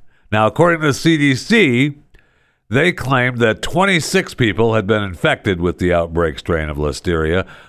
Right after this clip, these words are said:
from seven states, with another twenty-three people hospitalized and two deaths in California and Texas.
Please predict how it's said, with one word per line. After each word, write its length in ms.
from 280
seven 440
states, 480
with 140
another 320
twenty-three 640
people 380
hospitalized 1000
and 340
two 300
deaths 800
in 280
California 1000
and 480
Texas. 600